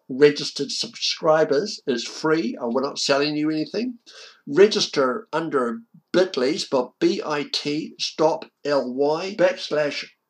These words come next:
right track, or visit us on our website, w w w dot right track dot co dot n z. Once again, thank you for listening, and tune in again for our next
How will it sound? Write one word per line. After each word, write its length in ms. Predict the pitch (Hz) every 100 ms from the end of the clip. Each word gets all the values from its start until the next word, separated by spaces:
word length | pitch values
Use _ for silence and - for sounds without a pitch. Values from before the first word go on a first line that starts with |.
| _
right 360 | 127 135 147 -
track, 400 | - 139 143 -
or 400 | 180 185 196 196
visit 400 | - 233 226 233
us 240 | 180 175 -
on 280 | - 156 147
our 160 | 139 135
website, 640 | 139 196 202 - 131 123 -
w 540 | 160 156 196 196 214 202
w 720 | 165 165 160 143 147 151 151 _ -
w 520 | 147 135 127 127 139
dot 340 | 165 156 - - -
right 400 | 131 143 165 -
track 420 | - 131 127 120
dot 260 | 147 113 -
co 500 | - - 139 135 131
dot 280 | 127 127 120
n 180 | 117 107
z. 300 | - 113 104
Once 260 | 202 208
again, 440 | 208 190 196 196 - _
thank 260 | - 214 214
you 80 | 190
for 140 | -
listening, 480 | 170 170 - 190 - -
and 480 | 160 165 165 165 -
tune 380 | - 196 196 185
in 100 | 175
again 400 | - 175 180 170
for 420 | - 170 165 -
our 200 | 160 160
next 500 | 170 208 208 -